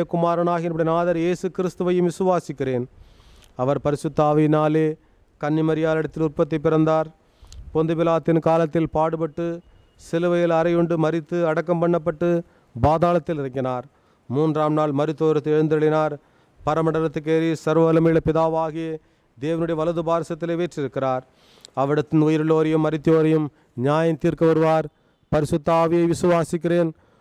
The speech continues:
பொதுவாக இருக்கிற பரிசபையும், பரிசுத்தவானுடைய ஐக்கியமும், பாவ மன்னிப்பும், சரீர உயிர்த்தெழுதலும்,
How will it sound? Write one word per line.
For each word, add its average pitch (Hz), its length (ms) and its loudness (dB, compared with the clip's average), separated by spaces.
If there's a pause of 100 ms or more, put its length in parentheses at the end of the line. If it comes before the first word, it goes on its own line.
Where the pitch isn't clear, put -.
(180)
பொதுவாக 170 360 4
இருக்கிற 170 260 -2
பரிசபையும், 160 600 -2 (380)
பரிசுத்தவானுடைய 147 600 0
ஐக்கியமும், 151 440 0 (400)
பாவ 156 320 2
மன்னிப்பும், 156 520 -2 (360)
சரீர 160 460 0
உயிர்த்தெழுதலும், 156 640 2